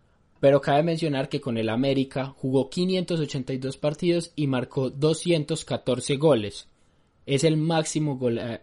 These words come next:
máximo goleador, el máximo anotador del América en toda su historia, dejando, dejando por atrás a todos sus contendientes por más de setenta, ochenta goles. Tiene siete torneos locales con el América,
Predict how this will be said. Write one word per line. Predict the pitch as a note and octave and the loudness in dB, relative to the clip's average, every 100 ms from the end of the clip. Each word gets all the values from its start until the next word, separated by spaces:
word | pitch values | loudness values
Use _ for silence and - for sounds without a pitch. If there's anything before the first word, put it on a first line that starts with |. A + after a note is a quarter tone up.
| - | -6
máximo | C3 B2+ - D3+ | -2 0 0 -2
goleador, | B2 A#2+ A2+ B2+ D#3 | 2 2 4 4 4
el | C#3 | 2
máximo | C3 - C#3+ | 0 -2 -2
anotador | B2+ B2 A#2+ A2+ | -2 -2 -2 -2
del | B2+ C3 | 0 0
América | B2 C#3+ D3+ D3+ - | 0 0 -2 -4 -2
en | C#3+ C3 | -2 0
toda | C#3+ C3+ | 2 2
su | C#3+ | 2
historia, | C3 - - F3 E3+ F3+ - - _ _ - | -2 -2 4 4 6 2 -4 -20 _ _ -6
dejando, | D3 C#3+ C3+ C#3 D#3+ D#3+ _ _ _ _ - | -2 0 -2 -2 -2 -6 _ _ _ _ -8
dejando | C3+ C3 B2+ D3 | -2 0 0 -2
por | C3+ | -2
atrás | B2 - A#2+ | -2 -2 -2
a | C#3 - | -2 -2
todos | E3 D#3 | 0 0
sus | C3+ | -4
contendientes | - A#2+ B2+ A2+ C#3+ D3+ D3+ | -4 -4 -4 -2 -2 -2 -6
por | - B2+ | -4 -4
más | A#2 A#2 | -2 -2
de | C3 | -2
setenta, | B2 - A2 A#2+ | -2 -2 -4 -4
ochenta | A2 A#2 G2+ A2 | -4 -6 -6 -8
goles. | A2 F#2+ F2+ - _ _ _ _ - - | -8 -10 -14 -20 _ _ _ _ -20 -2
Tiene | C#3 C#3 D#3+ - | 0 2 -2 -8
siete | - F#3+ F3+ E3+ | -6 0 0 0
torneos | E3 B2+ B2+ C#3+ | 0 0 0 0
locales | D#3 A#2 B2+ B2 - | 0 -2 -2 -2 -4
con | C3+ | -4
el | A#2 A2 | -2 -2
América, | A#2 D#3+ D#3+ D3+ C#3+ | 0 0 0 -4 -10